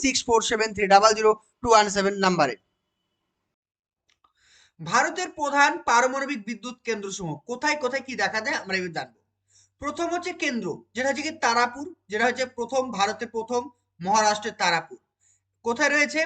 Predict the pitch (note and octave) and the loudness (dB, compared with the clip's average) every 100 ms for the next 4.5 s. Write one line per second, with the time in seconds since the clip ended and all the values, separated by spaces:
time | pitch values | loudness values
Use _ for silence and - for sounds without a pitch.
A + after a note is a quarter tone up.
0 | D4 G#3 G#3+ A#3 B3 B3 A#3+ C4 C4 - | -2 0 2 2 0 0 0 0 -6 -6
1 | _ _ A3+ A#3+ C#4+ D4 D4 D4+ D4 D4 | _ _ -2 -2 -4 -4 -4 -4 -6 -6
2 | A3+ A#3 A3+ C#4+ D#4+ D#4+ - _ A3 A#3+ | -6 -6 -8 0 0 -2 -16 _ -6 -4
3 | A#3 B3 G#3+ G3+ D#3+ A#2+ _ _ _ C#4 | -4 -8 -8 -6 -6 -8 _ _ _ -2
4 | D4 D4 C4 C4+ | -2 0 2 2